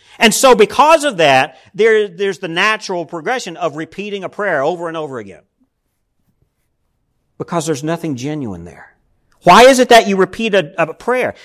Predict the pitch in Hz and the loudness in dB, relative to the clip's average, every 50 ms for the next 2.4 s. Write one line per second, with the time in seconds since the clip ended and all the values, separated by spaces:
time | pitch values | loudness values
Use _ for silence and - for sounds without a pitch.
0 | - - 202 208 208 208 - - 226 - 233 233 233 208 156 - 214 269 302 311 | -6 -4 -2 -2 -2 -4 -4 -4 -2 0 0 2 2 2 0 0 0 0 0 0
1 | 285 269 262 247 220 190 180 - - - 247 233 - 202 - - _ - 240 262 | 2 4 4 4 4 4 0 -4 -6 -12 -14 -12 -12 -14 -14 -12 _ -6 -4 -4
2 | 262 240 185 156 143 139 - | -2 -2 0 -2 -2 -4 -8